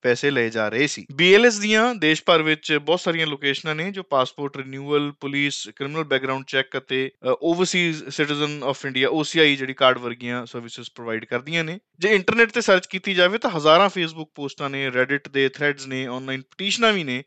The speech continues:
ਜਿਹਦੇ ਵਿੱਚ ਬੀ ਐਲ ਐਸ ਦੇ ਖਿਲਾਫ ਜਿਹੜਾ ਰੋਸ ਹੈ ਉਹ ਨਜ਼ਰੀ ਪੈ ਜਾਂਦਾ ਹੈ। ਬੀ ਐਲ ਐਸ ਤੋਂ ਅੱਕੇ ਹੋਏ ਲੋਕਾਂ ਵੱਲੋਂ ਸ਼ੁਰੂ ਕੀਤੀ ਇੱਕ ਆਨਲਾਈਨ ਪਟੀਸ਼ਨ ਵਿੱਚ ਤਾਂ ਸੱਤ ਹਜ਼ਾਰ ਤੋਂ ਵੀ ਜ਼ਿਆਦਾ ਦਸਤਖਤ ਹੋਏ ਹੋਏ ਨੇ।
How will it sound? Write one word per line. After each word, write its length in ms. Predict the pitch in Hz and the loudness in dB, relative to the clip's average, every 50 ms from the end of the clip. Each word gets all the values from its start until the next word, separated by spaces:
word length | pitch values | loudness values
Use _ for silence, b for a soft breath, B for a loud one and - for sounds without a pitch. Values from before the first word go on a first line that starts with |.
| _ _ _ - | _ _ _ -6
ਜਿਹਦੇ 240 | 151 180 175 202 202 | -4 0 2 2 4
ਵਿੱਚ 300 | 180 165 160 - - 156 | 4 2 0 0 -4 -6
ਬੀ 220 | 143 139 156 165 | -4 -2 2 4
ਐਲ 100 | 185 190 | 4 4
ਐਸ 100 | 180 170 | 4 2
ਦੇ 100 | 160 160 | 0 -4
ਖਿਲਾਫ 440 | - - 143 131 127 131 127 - 143 | -4 0 2 4 4 4 2 0 -4
ਜਿਹੜਾ 220 | 131 127 127 127 | -6 -2 -2 -2
ਰੋਸ 340 | 123 123 120 120 120 - - | -2 -2 -6 -8 -10 -6 -4
ਹੈ 100 | 127 110 | -4 -4
ਉਹ 140 | 104 123 120 | -4 -6 -8
ਨਜ਼ਰੀ 460 | 120 120 117 123 123 123 120 117 - _ _ _ - | -8 -10 -10 -10 -12 -12 -14 -14 -16 _ _ _ 6
ਪੈ 160 | 131 139 143 | 6 6 6
ਜਾਂਦਾ 260 | 147 147 143 143 151 | 6 2 2 2 2
ਹੈ। 80 | 156 160 | 2 2
ਬੀ 180 | 147 139 143 | 2 2 2
ਐਲ 100 | 139 143 | 4 4
ਐਸ 100 | 139 - | 2 0
ਤੋਂ 120 | - 151 139 | -2 -4 -4
ਅੱਕੇ 200 | - - 156 143 | -2 0 0 0
ਹੋਏ 120 | 143 139 | 0 0
ਲੋਕਾਂ 300 | 131 131 127 - 135 131 | 0 -2 -4 -4 -4 -4
ਵੱਲੋਂ 240 | 127 127 127 127 131 | -4 -4 -4 -6 -6
ਸ਼ੁਰੂ 200 | - - 139 131 | -8 -10 -14 -18
ਕੀਤੀ 400 | - - 143 139 _ - 139 135 | -16 -18 -18 -18 _ -8 -8 -8
ਇੱਕ 120 | 127 - | -8 -10
ਆਨਲਾਈਨ 360 | 117 120 120 123 127 123 123 123 - | -12 -14 -12 -10 -10 -10 -12 -12 -16
ਪਟੀਸ਼ਨ 420 | - - - 131 127 - 175 170 160 | -20 -20 -18 -16 -10 -8 -8 -8 -8
ਵਿੱਚ 180 | 143 131 - | -10 -12 -12
ਤਾਂ 260 | - - 123 139 185 226 _ _ _ _ _ _ | -10 -6 -6 -4 -6 -6 _ _ _ _ _ _
ਸੱਤ 340 | - - - - - - 226 | -6 0 2 2 4 6 4
ਹਜ਼ਾਰ 280 | 208 202 202 196 185 | 6 8 8 8 8
ਤੋਂ 120 | 165 180 170 | 6 2 -4
ਵੀ 60 | 165 | 0
ਜ਼ਿਆਦਾ 300 | 147 143 135 131 131 127 | 2 4 4 4 4 2
ਦਸਤਖਤ 600 | 123 120 120 - - 127 120 - 120 - _ - 190 - _ _ _ _ _ - | 0 -2 -6 -8 -10 -12 -12 -10 -12 -12 _ -16 -20 -20 _ _ _ _ _ 4
ਹੋਏ 140 | 139 139 | 4 4
ਹੋਏ 180 | 131 123 120 110 | 4 4 0 -2
ਨੇ। 160 | 107 104 92 | -4 -6 -12